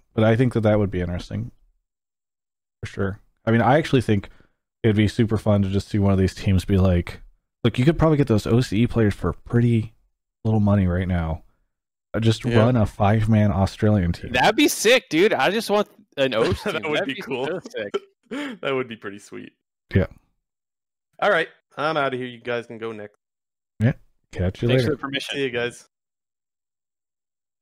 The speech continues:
Speaker 1: You wanna
Speaker 3: Uh,
Speaker 1: grab the next caller? <clears throat>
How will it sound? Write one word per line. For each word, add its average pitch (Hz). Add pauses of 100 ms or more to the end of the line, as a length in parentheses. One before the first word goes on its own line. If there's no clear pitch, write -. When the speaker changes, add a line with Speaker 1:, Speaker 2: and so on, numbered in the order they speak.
(2250)
Speaker 1:
You 113
wanna 101
Speaker 3:
Uh, - (140)
Speaker 1:
grab 107
the 110
next 104
caller? 113 (3000)
<clears throat> 101